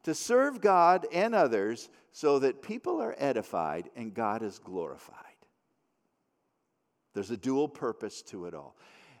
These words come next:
And that's why you exist, to glorify God and serve others. Have the mind of Christ. Life gets exciting when you fulfill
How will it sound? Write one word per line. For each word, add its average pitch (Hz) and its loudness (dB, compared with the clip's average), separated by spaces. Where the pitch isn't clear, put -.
And 104 -8
that's 135 -4
why 170 -4
you 123 -6
exist, 92 -8
to 107 -12
glorify 123 -2
God 85 -4
and 98 -8
serve 92 -8
others. - -18
Have 101 -2
the 104 -6
mind 92 -6
of - -18
Christ. - -18
Life 208 -6
gets 165 -2
exciting 107 -4
when 104 -8
you 101 -8
fulfill 123 -10